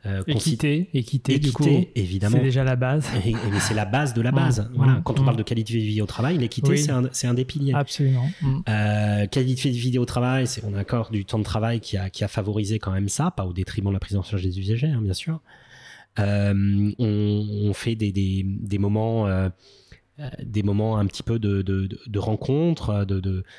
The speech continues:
Speaker 1: de, de convivialité aussi, hein, mais c'est important aussi parce qu'on parlait du plaisir. C'est, où est-ce qu'on trouve le plaisir ? Où les gens se rencontrent, euh, on n'est pas tout le temps la tête dans le guidon, donc on fait toujours fin août, juste avant la rentrée, toute une journée un peu festive avec tout,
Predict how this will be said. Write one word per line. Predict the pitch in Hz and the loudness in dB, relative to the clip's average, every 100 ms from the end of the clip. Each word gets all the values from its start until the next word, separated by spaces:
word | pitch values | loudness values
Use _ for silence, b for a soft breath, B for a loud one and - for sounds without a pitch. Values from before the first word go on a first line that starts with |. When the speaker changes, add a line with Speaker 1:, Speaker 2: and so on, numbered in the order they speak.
| B _ | B _
Speaker 1:
de, | 104 95 | -4 -4
de | 95 101 | -2 -4
convivialité | - 110 107 101 104 107 180 | -2 -2 0 0 -2 0 2
aussi, | 208 120 - 185 | 2 0 0 2
hein, | 170 | 2
mais | 113 | 0
c'est | 104 | 0
important | 98 101 - 190 | -2 -2 -2 0
aussi | 180 196 | 0 -4
parce | 208 | -6
qu'on | 120 | -2
parlait | 113 107 | -2 -2
du | 107 | -2
plaisir. | - 117 110 123 117 98 | 0 0 0 0 -2 -6
C'est, | - 104 104 | -10 -10 -6
où | 110 110 110 | -6 -2 -2
est-ce | - | -2
qu'on | 110 | -4
trouve | - 107 | -2 -2
le | 104 | 0
plaisir ? | - 110 160 208 180 B B - | 0 0 2 0 -2 B B -4
Où | |
les | 104 | -2
gens | 98 | 0
se | 101 - | -2 -4
rencontrent, | 120 156 185 202 - | -2 0 2 0 0
euh, | 104 101 | 0 0
on | 98 | 0
n'est | 101 | -2
pas | - 110 | -2 -4
tout | - 117 | -6 -12
le | 110 | -4
temps | 117 | -2
la | 110 | 0
tête | 110 | 0
dans | 104 | 0
le | 104 | 0
guidon, | 107 160 220 | 0 0 0
donc | 117 - | 0 -4
on | - | -8
fait | 110 | -8
toujours | - 117 110 | -6 -4 -4
fin | 113 | 0
août, | 113 117 | 0 0
juste | 107 - | -4 -4
avant | 104 | -2
la | 104 | 0
rentrée, | 98 101 - 117 | 0 -2 -4 -6
toute | - 117 | -6 -2
une | 120 104 | -2 0
journée | 107 110 120 B B B | 0 0 -2 B B B
un | 104 | -6
peu | 95 | -4
festive | 107 104 - - 120 | -2 -4 -4 -4 -4
avec | 98 - | -4 -8
tout, | - 101 101 | -10 -8 -8